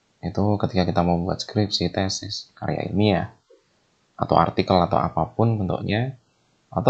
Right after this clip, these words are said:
dalam bentuk format-format S K yang ternyata kita dapatkan dalam bentuk format P D F, mau kita edit sedikit atau kita edit hanya, hanya kita ambil beberapa bagian,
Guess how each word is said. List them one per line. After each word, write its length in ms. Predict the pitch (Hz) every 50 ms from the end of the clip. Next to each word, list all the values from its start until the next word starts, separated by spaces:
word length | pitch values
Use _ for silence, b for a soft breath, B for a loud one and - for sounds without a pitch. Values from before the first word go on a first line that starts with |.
| 139 135
dalam 240 | 131 127 127 123
bentuk 160 | 123 117 87 117
format-format 560 | 120 120 110 110 101 - 107 104 110 110 -
S 240 | - - - - -
K 320 | 120 120 120 117 123 - - _ _ _ _ _ _ _ _ _ _ - - _
yang 240 | - 92 90 87
ternyata 320 | 85 82 87 87 95 107 104
kita 160 | 98 98 87 87 90
dapatkan 320 | 85 - - 113 110 101
dalam 160 | 95 87 87
bentuk 240 | 90 90 87 92 -
format 240 | 95 92 85 85 -
P 160 | - 85 -
D 80 | - - -
F, 160 | 110 135 147 - _ _ _ _ _ _ _ _ _ _ _ _ _ -
mau 80 | 87
kita 240 | 87 92 87 - -
edit 240 | 76 87 - - -
sedikit 480 | - - - - 87 - - 123 120 -
atau 240 | - - 95 85
kita 240 | 85 - - 80 80
edit 160 | - - -
hanya, 320 | - 110 104 98 90 92 101
hanya 160 | 95 92 92
kita 160 | 92 92 -
ambil 320 | - - - 110 110 117 120
beberapa 400 | 117 110 107 110 98 95 101 95
bagian, 480 | - 95 90 - - - 101 123 143